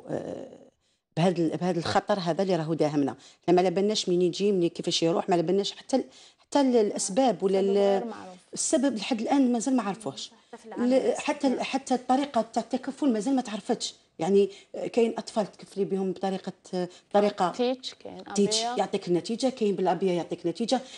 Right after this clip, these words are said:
Speaker 1: كاين بالطريقة كيما نقولوا حنا، آه، على الجيريان، تما تتبعي، آه، نفس ال-، نفس ال-، نفس الريتم اللي تتبعي بت-، تربي به أولادك.
Speaker 2: أولاد.
Speaker 1: أولادك العاديين. حنا هنا في الجزائر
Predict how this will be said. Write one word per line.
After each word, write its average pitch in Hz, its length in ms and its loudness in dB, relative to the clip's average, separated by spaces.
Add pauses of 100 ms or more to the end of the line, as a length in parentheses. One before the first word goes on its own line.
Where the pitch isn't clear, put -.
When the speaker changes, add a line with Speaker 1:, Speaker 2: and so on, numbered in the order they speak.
(120)
Speaker 1:
كاين 254 300 6
بالطريقة 220 580 -2
كيما 226 260 -6
نقولوا 220 200 -8
حنا، 214 180 -4 (140)
آه، - 380 -6
على 190 140 2
الجيريان، 190 500 2
تما 175 180 -8
تتبعي، 190 440 0 (260)
آه، 170 100 6
نفس 202 260 0
ال-، 190 100 -2
نفس 185 280 -4
ال-، 180 260 -2
نفس 202 200 -4
الريتم 208 240 -4
اللي 196 100 2
تتبعي 185 340 -4
بت-، - 280 -10 (100)
تربي 196 260 0
به 185 180 -4
أولادك. 175 360 -4
Speaker 2:
أولاد. - 180 -12 (320)
Speaker 1:
أولادك 180 320 0
العاديين. 165 520 2
حنا 190 180 0
هنا 180 140 -2
في 151 60 -8
الجزائر 196 360 0